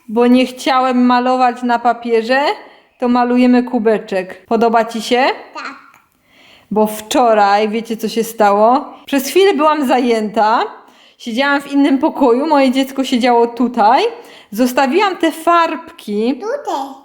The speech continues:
Speaker 1: Tutaj je zostawiłam. Mój mąż też chwilowo gdzieś odszedł i po chwili ja wołam do męża: „Zobacz,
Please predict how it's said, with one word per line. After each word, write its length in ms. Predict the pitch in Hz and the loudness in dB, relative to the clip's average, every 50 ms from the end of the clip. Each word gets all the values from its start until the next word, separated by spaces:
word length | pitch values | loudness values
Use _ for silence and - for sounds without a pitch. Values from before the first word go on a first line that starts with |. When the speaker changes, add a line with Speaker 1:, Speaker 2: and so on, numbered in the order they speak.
| _ _ - | _ _ 0
Speaker 1:
Tutaj 500 | 311 349 403 320 - 233 214 208 220 247 | 2 2 4 4 2 0 0 0 0 0
je 80 | 262 254 | 0 0
zostawiłam. 840 | 233 233 226 - - 240 269 214 240 240 220 208 202 226 254 339 - - - - - - - - | 0 -2 -2 0 -2 -2 0 2 2 4 4 4 4 2 0 -2 -6 -10 -18 -20 -20 -20 -6 -2
Mój 180 | 240 269 277 285 | 0 2 4 4
mąż 280 | 294 311 349 403 381 | 6 4 4 2 2
też 200 | - 381 370 359 | 0 -2 -2 -2
chwilowo 560 | - - - - 330 330 339 370 359 349 349 | -4 -10 -4 -2 0 2 2 2 2 0 0
gdzieś 240 | 285 269 285 285 285 | 0 0 -2 -4 -4
odszedł 880 | - - - 294 294 294 294 - - - 262 233 247 254 349 370 415 427 - - - _ | -6 -2 0 0 0 0 -2 -8 -6 -2 0 0 2 2 2 2 2 0 -2 -10 -10 _
i 120 | 320 339 | -4 0
po 160 | 339 359 359 | 2 2 2
chwili 380 | 359 359 359 359 359 349 359 339 | 2 2 0 0 2 2 4 2
ja 160 | 339 330 330 | 2 2 2
wołam 340 | 320 330 330 320 320 311 285 | 2 2 2 2 2 0 -2
do 80 | 311 302 | -6 -4
męża: 340 | 311 311 320 294 330 320 | -4 -4 -2 0 0 0
„Zobacz, 300 | 262 359 466 508 539 440 | 0 -2 -2 0 0 -2